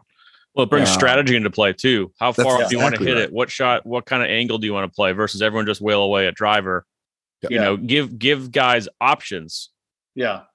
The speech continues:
Speaker 1: Someone might wanna hit a
Speaker 3: Right.
Speaker 1: driver. They can if they
Speaker 3: Yeah.
Speaker 1: want to, but some guy might hit an iron too. Like,
Speaker 3: Yeah.
Speaker 2: Like, uh, nine, for example, at Harbour Town.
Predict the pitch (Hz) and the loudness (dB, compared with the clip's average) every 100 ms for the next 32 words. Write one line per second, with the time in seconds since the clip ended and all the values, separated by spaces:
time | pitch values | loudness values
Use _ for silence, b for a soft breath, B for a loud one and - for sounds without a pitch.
0 | _ 165 196 196 180 190 185 156 113 107 | _ -2 2 2 4 2 4 2 2 0
1 | 92 90 107 113 - 170 180 165 151 - | 0 -4 -2 -4 -2 -4 0 2 2 0
2 | 107 92 - 143 151 151 147 147 143 139 | -8 -10 -6 -2 -2 0 0 0 -2 0
3 | 131 104 - 117 90 92 98 92 - _ | 0 -2 -4 -4 -4 -2 -2 -2 -8 _
4 | 127 117 95 - 107 107 - 113 104 101 | -4 -4 -4 -6 0 0 2 2 2 2
5 | 110 120 113 - 82 76 82 82 78 76 | 2 2 0 0 -4 -2 -4 -4 -6 -4
6 | 82 80 73 82 64 65 | -2 -4 -4 -8 -10 -14